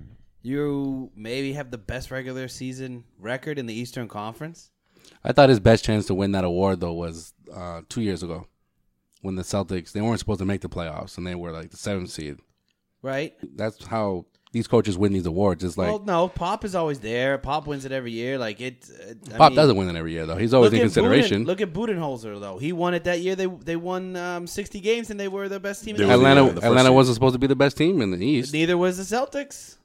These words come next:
Speaker 1: I'm just saying, like, now it, it, they're, it seems like this year out of, out of any,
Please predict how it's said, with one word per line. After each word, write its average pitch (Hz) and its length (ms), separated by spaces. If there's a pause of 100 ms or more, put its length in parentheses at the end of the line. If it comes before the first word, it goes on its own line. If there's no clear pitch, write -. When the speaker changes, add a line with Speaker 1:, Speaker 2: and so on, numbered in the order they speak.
Speaker 1:
I'm 156 100
just 180 200
saying, 190 340
like, 139 200
now 170 300
it, 131 400
it, 135 140
they're, 135 340
it - 520
seems 180 180
like 143 180
this 156 260
year 160 120
out 135 160
of, 110 200
out 110 140
of 107 80
any, 131 420